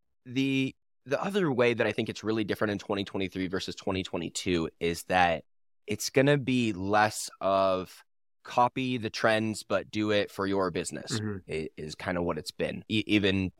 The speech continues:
Speaker 1: in, like, twenty twenty-one, this is what Reels was. It was just, like, go on TikTok, find a trend, and then be the one to move it to Reels.
Speaker 2: Mm-hmm.
Speaker 1: Like, that's how you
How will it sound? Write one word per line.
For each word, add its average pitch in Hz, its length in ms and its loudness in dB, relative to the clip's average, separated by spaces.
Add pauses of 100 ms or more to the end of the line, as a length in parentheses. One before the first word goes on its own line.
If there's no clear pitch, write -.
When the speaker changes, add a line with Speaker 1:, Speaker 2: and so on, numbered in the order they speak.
(140)
Speaker 1:
in, 92 120 0
like, 90 140 0
twenty 95 320 0
twenty-one, 87 840 -2
this 90 260 -2
is 85 100 -4
what 90 220 0
Reels 90 400 0
was. 87 320 2
It 90 60 -2
was 87 160 -4
just, - 240 -4
like, 85 340 -2
go 104 200 0
on 131 180 4
TikTok, 110 580 0
find 107 300 0
a 110 60 -4
trend, 101 440 -2
and 95 100 -4
then 90 140 -6
be 98 160 -4
the 95 100 -4
one 92 280 -4
to - 100 -12
move 90 200 -4
it - 120 -6
to 95 100 -6
Reels. 80 300 -2
Speaker 2:
Mm-hmm. 113 160 -4
Speaker 1:
Like, 87 160 -4
that's 87 240 2
how 87 120 4
you 82 340 -2